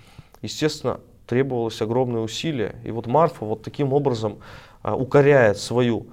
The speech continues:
э, сестру, ну и вместе с тем высказывает вот некое недовольство тоже для Христа, что вот не видишь ли ты, что я забочусь здесь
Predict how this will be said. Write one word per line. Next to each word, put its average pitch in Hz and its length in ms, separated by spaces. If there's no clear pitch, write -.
э, 98 460
сестру, 190 600
ну 139 140
и 139 60
вместе 151 300
с - 100
тем 139 180
высказывает 120 560
вот 107 200
некое 127 260
недовольство 123 640
тоже 101 360
для 95 220
Христа, 139 500
что 139 240
вот 104 180
не 113 100
видишь 143 360
ли 117 80
ты, 139 160
что - 220
я 110 180
забочусь 107 640
здесь 113 440